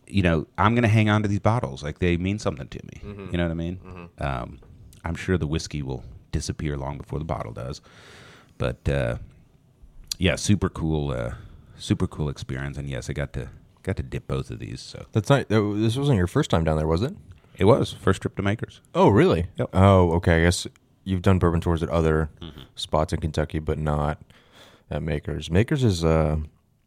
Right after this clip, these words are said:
Speaker 1: Star Hill Farm, but yes.
Speaker 2: Right. So Star Hill Farms makes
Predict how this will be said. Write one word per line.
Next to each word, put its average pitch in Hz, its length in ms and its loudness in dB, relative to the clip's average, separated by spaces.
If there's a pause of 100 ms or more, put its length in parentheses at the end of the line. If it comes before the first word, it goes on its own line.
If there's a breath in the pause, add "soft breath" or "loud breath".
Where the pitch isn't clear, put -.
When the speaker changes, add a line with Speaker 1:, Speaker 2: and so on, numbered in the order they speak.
(600)
Speaker 1:
Star 87 280 -2
Hill 73 140 -6
Farm, 73 360 -10 (140)
but 58 120 -8
yes. - 260 -12 (1600 soft breath)
Speaker 2:
Right. 76 340 2 (200)
So 90 200 4
Star 95 240 6
Hill 98 100 8
Farms 87 280 2
makes 80 520 0